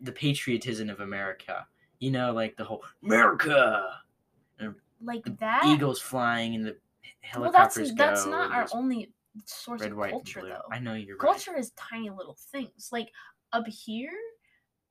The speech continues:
Speaker 2: um, up here, like, culture is, like, owning a Labradoodle and buying, like, six dollar coffee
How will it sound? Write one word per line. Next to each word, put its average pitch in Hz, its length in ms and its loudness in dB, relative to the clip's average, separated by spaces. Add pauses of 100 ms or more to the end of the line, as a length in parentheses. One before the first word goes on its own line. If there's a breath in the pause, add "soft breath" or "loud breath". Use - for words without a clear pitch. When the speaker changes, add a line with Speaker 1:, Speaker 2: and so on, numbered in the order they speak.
(120)
Speaker 2:
um, 202 380 -8 (920)
up 220 100 -14
here, 339 440 -8 (500 soft breath)
like, 190 160 -14
culture 302 380 -8
is, 220 180 -8
like, 190 260 -12
owning 196 280 -8
a 185 40 -12
Labradoodle - 840 -18 (100)
and 202 140 -12
buying, 214 300 -8
like, 208 200 -12
six 247 260 -14
dollar 226 300 -8
coffee - 560 -16